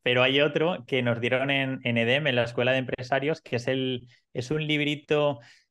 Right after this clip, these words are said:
eh, ostras, el nombre era como Los monstruos y el gimnasio, si no recuerdo mal.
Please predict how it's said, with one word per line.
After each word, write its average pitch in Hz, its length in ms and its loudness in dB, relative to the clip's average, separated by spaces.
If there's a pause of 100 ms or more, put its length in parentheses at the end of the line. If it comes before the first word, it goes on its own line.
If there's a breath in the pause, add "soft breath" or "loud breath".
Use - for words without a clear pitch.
(100)
eh, 117 480 -2
ostras, 120 400 -6
el 120 180 -2
nombre 151 840 0 (540)
era 143 280 4
como 143 240 2
Los 123 220 0
monstruos 143 440 -2
y 147 40 -2
el 127 100 -2
gimnasio, 127 480 0
si 156 120 -6
no 131 120 0
recuerdo 123 380 0
mal. 175 260 -2